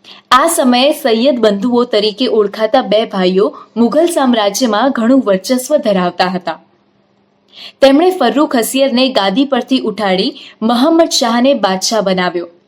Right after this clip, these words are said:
તેણે લાંબો સમય શાસન કર્યું. તેના સમયમાં ઈસવીસન સત્તરસો ઓગણચાળીસમાં ઈરાનના નાદિર શાહનું ભારત પર આક્રમણ થયું, જેણે મુઘલ સામ્રાજ્યને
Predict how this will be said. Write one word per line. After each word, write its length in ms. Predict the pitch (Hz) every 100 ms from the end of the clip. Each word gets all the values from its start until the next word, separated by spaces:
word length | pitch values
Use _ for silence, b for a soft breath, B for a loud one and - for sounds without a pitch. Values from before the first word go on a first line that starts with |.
| _ _ B B
તેણે 240 | - 220 226
લાંબો 360 | 214 190 208 277
સમય 320 | 277 233 269
શાસન 460 | - 196 190 285
કર્યું. 360 | 285 208 185 - _ _ _ _ _ B B
તેના 300 | 269 262 320
સમયમાં 580 | 349 247 226 220 214 262
ઈસવીસન 460 | 247 - 254 247 254
સત્તરસો 540 | 247 226 - 285 302 294
ઓગણચાળીસમાં 920 | 226 285 294 277 190 185 185 190 - B B B -
ઈરાનના 540 | 247 254 311 294 302 277
નાદિર 420 | 208 202 196 285
શાહનું 480 | - 220 226 254 247
ભારત 400 | 196 196 240 -
પર 120 | 269
આક્રમણ 520 | 196 190 226 214 190
થયું, 280 | 185 185 170 - _ _ _ _ _ B B B 202
જેણે 300 | 226 220 233
મુઘલ 360 | 220 202 254
સામ્રાજ્યને 720 | 254 214 202 196 190 262 226